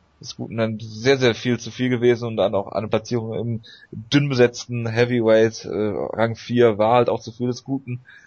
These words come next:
Und ich habe letzte Woche gesagt, dass Andrei Arlovski einen, äh, Geschwindigkeitsvorteil hat gegenüber Bigfoot Silva. Und Bigfoot hat ihn, glaub ich, nur, äh, zwei oder dreimal getroffen. Und da hätte Andrei Arlovski schon ausnocken müssen. Und Arlovski hat halt Power.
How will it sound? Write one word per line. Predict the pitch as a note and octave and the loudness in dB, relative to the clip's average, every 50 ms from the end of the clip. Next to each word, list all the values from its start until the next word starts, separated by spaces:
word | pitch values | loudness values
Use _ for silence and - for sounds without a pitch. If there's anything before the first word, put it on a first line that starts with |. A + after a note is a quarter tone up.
| _ _ _ | _ _ _
Und | - A#2 A#2 | -8 -6 -4
ich | - C3 | 2 4
habe | A#2+ B2 B2 B2+ C3 | 4 4 4 2 4
letzte | A#2+ A#2+ B2 - - B2 | 4 2 2 0 -4 -2
Woche | B2 B2+ C3 B2+ A#2+ | -2 -2 -2 -2 -6
gesagt, | A#2 G#2+ A#2 A2+ A2+ A2+ | -4 0 0 0 0 0
dass | A#2 A#2 A2 | -4 -6 -4
Andrei | E2 F#2+ B2+ A#2+ A#2+ G#2+ | -6 -6 -4 -2 0 2
Arlovski | G2+ A2 A#2+ - - - - A#2+ - | 2 2 0 -2 -4 -8 -4 -2 0
einen, | D2 G2 A2 A2 A2 A2 G#2+ | 0 0 -2 -4 -6 -6 -6
äh, | G2+ G#2 G#2+ | -4 -4 -4
Geschwindigkeitsvorteil | G#2+ A2 - B2+ C3 B2 - - A#2+ A#2 - - B2 A#2+ - A#2 A2+ | -6 -10 -10 -10 -10 -6 -2 -2 -2 -2 0 0 0 2 2 2 0
hat | A2+ A2+ - | 0 -2 -4
gegenüber | - A2+ A2+ A2+ A2 A2 A2 | -6 -10 -8 -2 -2 0 0
Bigfoot | G#2+ A#2 A2+ - A#2 A2 - | -2 -4 -8 -8 -12 -10 -6
Silva. | - A#2+ A#2+ A2 A2 A2+ A2 A2+ _ _ - - _ _ - _ _ _ | -2 -2 2 4 4 2 2 0 _ _ -20 -20 _ _ -20 _ _ _
Und | - G#2 A2 G#2+ | -4 -4 -4 0
Bigfoot | A2+ A#2+ A#2+ - A#2 G#2+ | 0 -2 -2 -2 -2 0
hat | A2 G#2+ | 0 0
ihn, | A2+ G#2+ | 2 4
glaub | A2+ G#2+ A2 | 2 2 2
ich, | G#2+ - - | 0 -4 -2
nur, | A#2 A2 G2+ - | 0 2 2 2
äh, | C#2+ B1 B1 - | 2 0 0 -2
zwei | - - - G2+ G#2+ A#2+ | -6 -2 0 4 4 6
oder | A#2 A2+ G2+ | 6 6 4
dreimal | G2+ G2 A2 A2+ A2+ A2 G#2 | 4 4 4 4 4 2 0
getroffen. | G#2 - - G#2+ A2+ A2+ - A#2 A#2 A#2 B2 B2 _ _ _ _ _ _ _ _ _ _ _ - | 0 0 2 2 2 2 -2 -10 -10 -10 -12 -14 _ _ _ _ _ _ _ _ _ _ _ -14
Und | - - G#2 G#2 G2+ G2+ F#2 - | -8 -6 -6 -4 -6 -8 -8 -6
da | - G2+ | -4 -2
hätte | A2+ A#2 A#2+ B2 - | -2 0 0 0 0
Andrei | - A#2 A#2 A2+ G2+ | 0 -2 0 0 2
Arlovski | G2 G#2 A2+ A2 - A2 | 2 2 0 -2 -6 -14
schon | - - G2+ | -10 -4 -2
ausnocken | D2+ G#2+ G#2+ G#2+ A2+ - D2+ G#2+ | -2 -2 -2 -2 -6 -6 -6 -6
müssen. | A2+ A2 A2 - A2 | -8 -6 -6 -6 -8
Und | G2+ G#2 G2+ - - | -8 -8 -8 -6 -2
Arlovski | - A#2+ C3+ C#3 C#3 - - B2 | 2 4 2 2 2 -2 -2 0
hat | B2 D3+ - - | 0 0 2 2
halt | E3 D#3+ D3+ - | 2 2 2 0
Power. | - - C#3+ D3+ D3+ D3+ D3+ D3 | 2 4 6 6 6 6 4 2